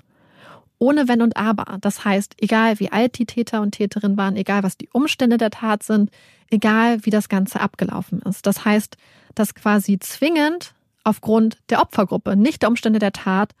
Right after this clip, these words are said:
eine, ähm, lebenslange Freiheitsstrafe mit einer Mindesthaftzeit verhängt werden soll. Seine Mutter hat eine ähnliche Kampagne geführt, und zwar für Andrews Law. Und sie hat sich dafür eingesetzt, dass die Menschen, die bei der Begehung eines Verbrechens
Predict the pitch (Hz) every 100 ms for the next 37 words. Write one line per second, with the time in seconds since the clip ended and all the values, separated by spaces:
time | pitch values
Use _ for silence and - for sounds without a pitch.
0 | _ _ _ _ _ 208 196 196 196 196
1 | 202 - 190 190 185 - 196 202 190 185
2 | - 180 180 - - 175 - 208 185 185
3 | 185 185 180 196 196 - 196 - - -
4 | 175 180 _ _ 196 185 190 - - -
5 | - - _ _ - - - 247 _ _
6 | _ - - _ _ _ _ _ _ -
7 | 233 247 - 349 349 330 - - 233 -
8 | - - - _ _ - 202 - 240 349
9 | - - 285 277 262 262 - 233 233 226
10 | - 202 - 196 - 208 - - 196 208
11 | 190 175 190 - - - 262 202 226 240
12 | - 208 240 240 226 226 - 202 214 202
13 | - 196 190 - 277 233 226 - 202 196
14 | 196 208 208 208 190 190 - 214 185 208
15 | 214 - -